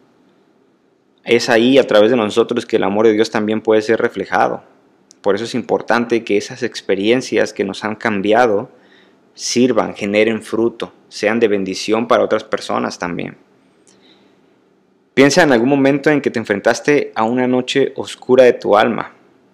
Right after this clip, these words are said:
¿Cómo respondiste a tus circunstancias?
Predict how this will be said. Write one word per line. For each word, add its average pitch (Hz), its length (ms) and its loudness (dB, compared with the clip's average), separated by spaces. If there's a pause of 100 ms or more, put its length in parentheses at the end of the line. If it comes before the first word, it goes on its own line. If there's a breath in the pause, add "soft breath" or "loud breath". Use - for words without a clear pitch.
(460)
¿Cómo 143 300 2
respondiste 120 540 0
a 135 60 -2
tus 117 120 -4
circunstancias? 127 1080 -6